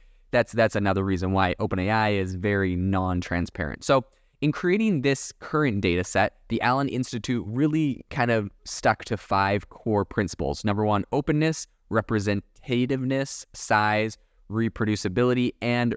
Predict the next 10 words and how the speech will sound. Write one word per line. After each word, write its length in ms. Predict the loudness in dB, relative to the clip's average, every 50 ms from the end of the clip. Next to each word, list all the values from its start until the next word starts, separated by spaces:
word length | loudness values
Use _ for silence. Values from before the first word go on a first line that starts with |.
| -4
risk 380 | -2 0 0 0 0 -2 -10 -12 -6
mitigation. 560 | -4 0 0 2 4 4 2 2 0 -2 0
Those 140 | 0 0 0
are 20 |
kind 160 | 0 0 0
of 40 | 0
the 100 | 0 2
five 180 | 2 2 2 2
areas. 400 | 2 2 2 2 2 0 -2 -2
And, 320 | -2 -2 0 0 -2 -4